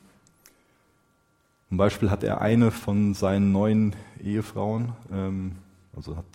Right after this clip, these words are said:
neunmal geheiratet, hat eine von denen, ähm, umbringen lassen, und zwar seine Lieblingsfrau, nur weil er Angst davor hatte,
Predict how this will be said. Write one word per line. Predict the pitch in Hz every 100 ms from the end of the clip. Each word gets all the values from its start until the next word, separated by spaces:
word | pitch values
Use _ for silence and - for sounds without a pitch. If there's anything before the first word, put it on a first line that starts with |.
| - _ -
neunmal | 87 90 87 87
geheiratet, | 85 85 92 98 95 92 - - - -
hat | 101 -
eine | 113 139 143
von | - 110
denen, | 101 117 127 135 135 - - - _ -
ähm, | 104 104 104 107
umbringen | 131 160 - 104 98
lassen, | 92 98 - 120 143 151 - - _ -
und | 101
zwar | - 104 95 -
seine | - 98 95
Lieblingsfrau, | 92 117 - 85 - - 82 98 117 - - - - _
nur | 92 104 147 143
weil | 101
er | 98 - -
Angst | 170 220 214 -
davor | 101 - 104 -
hatte, | 160 - 87